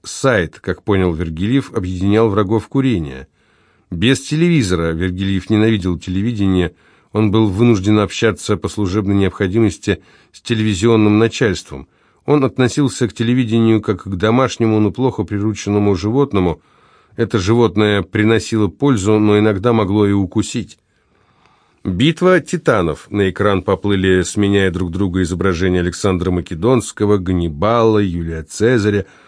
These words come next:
Наполеона, Кутузова, Сталина, Гитлера, маршала Жукова, каких-то иных неизвестных Вергильеву титанов. Без тела.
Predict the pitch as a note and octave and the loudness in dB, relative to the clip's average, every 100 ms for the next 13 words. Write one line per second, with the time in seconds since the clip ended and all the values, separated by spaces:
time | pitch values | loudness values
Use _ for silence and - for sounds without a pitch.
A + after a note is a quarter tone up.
0 | - _ - - F#2 F2 G2+ D3 C#3+ A#2+ | -20 _ -2 0 0 0 4 4 4 2
1 | G2+ F#2 C3 B2+ G#2+ G2+ F2+ - A2+ A2 | 0 -2 0 2 4 4 2 0 0 2
2 | F#2+ F2+ D#2 A#2 B2 A2 G2+ - - - | 2 0 -2 -4 0 2 2 -2 -12 -18
3 | - F2+ A#2 A2 G2 G2 F2 D#2 A#2+ A2 | -4 0 0 -2 -2 0 0 0 -2 2
4 | G#2+ G2 E2+ D2+ F2+ - F2 F2 B2+ B2 | 2 2 0 -6 -10 -8 -6 0 0 2
5 | B2 A2 G2 A#2 - G#2 G#2+ F#2 F#2+ G2+ | 2 2 2 -2 0 -2 -2 -4 -4 -2
6 | G2 F#2+ G#2 F2+ G2 F2 D#2+ - _ _ | 0 -2 -4 -2 0 0 -4 -10 _ _
7 | _ _ _ E2 D#2+ C#3+ D#3 - - C3 | _ _ _ -6 2 2 2 -6 0 2
8 | G2 E2+ D#2 | 4 2 0